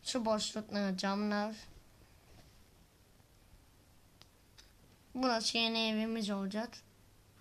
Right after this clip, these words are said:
Güzel olacak. Evet, topladığım tumla elli tane. Ben şöyle bir, onlardan bir on iki tane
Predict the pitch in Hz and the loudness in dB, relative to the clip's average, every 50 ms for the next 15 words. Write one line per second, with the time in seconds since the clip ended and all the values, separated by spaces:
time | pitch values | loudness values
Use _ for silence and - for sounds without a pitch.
0 | - - - - - - - 226 226 196 233 233 226 208 202 190 190 - - 226 | -20 -20 -20 -20 -16 -8 -6 -4 -2 0 2 2 2 2 2 0 -2 0 0 0
1 | 254 262 - - - - - - - - - - - - - - - - - - | 0 -2 -6 -16 -20 -20 -20 -20 -20 -20 -20 -20 -20 -20 -20 -20 -20 -20 -20 -20
2 | - - - - - 262 254 233 220 220 - 254 254 254 - 247 247 233 240 240 | -20 -20 -18 -8 -2 0 2 2 0 0 -2 -2 -4 -2 0 0 2 2 2 2
3 | 240 247 208 - 226 220 220 226 226 226 220 220 214 214 208 208 - 202 190 190 | 0 0 0 -2 -4 -2 -2 0 0 0 2 2 2 0 0 -2 -4 -6 -6 -4
4 | 196 196 214 226 226 214 190 - 226 214 208 202 202 202 196 214 214 220 - - | -4 -2 0 0 0 0 -2 0 0 0 2 2 0 0 -2 -2 -4 -4 -6 -10
5 | - - - - - - - - - - - - - - - - - - - - | -18 -20 -20 -20 -20 -20 -20 -20 -20 -20 -20 -20 -20 -20 -20 -20 -18 -8 -4 0
6 | 240 247 233 226 220 214 208 208 214 220 214 220 220 - - 277 269 262 226 190 | 0 2 4 4 4 4 4 4 4 4 2 2 0 0 2 2 4 4 2 2
7 | - 226 220 226 214 202 202 202 208 214 226 | -2 -4 0 2 2 2 2 2 2 0 0